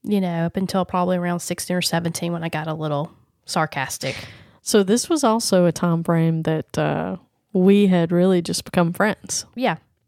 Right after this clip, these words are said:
Speaker 2: Okay. Just
Speaker 1: Hold on.
Speaker 2: putting it into context. That way I can really, uh, dog you later, you know? <laughs>
Speaker 1: Yes.
Speaker 2: I'm just kidding. <laughs>
Speaker 1: Yes. The first story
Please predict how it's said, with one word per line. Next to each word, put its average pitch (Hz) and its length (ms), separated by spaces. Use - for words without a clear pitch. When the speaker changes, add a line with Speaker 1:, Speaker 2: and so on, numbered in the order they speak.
Speaker 2:
Okay. 202 220
Just 214 160
Speaker 1:
Hold 185 100
on. 262 60
Speaker 2:
putting 226 180
it 196 120
into 175 600
context. - 720
That 220 140
way 190 200
I 175 80
can 170 220
really, 160 440
uh, 156 180
dog 165 360
you 165 80
later, 180 340
you 170 140
know? 180 220
<laughs> - 60
Speaker 1:
Yes. 170 420
Speaker 2:
I'm 254 80
just 185 200
kidding. 170 320
<laughs> 262 60
Speaker 1:
Yes. 170 460
The 220 140
first 330 340
story 175 680